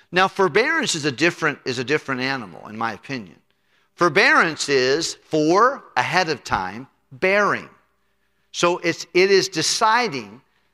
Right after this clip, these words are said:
that that's not gonna be an offense I have to forgive. That is something ahead of time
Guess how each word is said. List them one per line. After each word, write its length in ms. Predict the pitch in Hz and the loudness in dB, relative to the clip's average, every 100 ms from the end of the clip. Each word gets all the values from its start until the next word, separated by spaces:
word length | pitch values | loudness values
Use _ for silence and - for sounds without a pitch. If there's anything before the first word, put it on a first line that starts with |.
| _ | _
that 120 | 151 | 0
that's 320 | 190 185 - 180 | 2 0 0 -4
not 360 | 180 220 240 | 0 0 0
gonna 180 | 214 190 | -4 -2
be 140 | 170 | 0
an 100 | 160 | 0
offense 440 | 143 - 185 147 139 | -4 -2 -2 0 -2
I 100 | 120 | -2
have 220 | 139 139 | -2 -4
to 80 | 117 | -10
forgive. 680 | - 113 101 139 113 78 76 _ _ _ _ _ | -10 -10 -6 -6 -6 -10 -18 _ _ _ _ _
That 280 | 117 180 196 | 2 2 2
is 120 | 180 | -4
something 500 | - 170 165 147 123 | -2 -4 -6 -6 -6
ahead 260 | 113 151 147 | -6 -6 -6
of 120 | - | -8
time 440 | 123 104 101 101 | -8 -8 -12 -18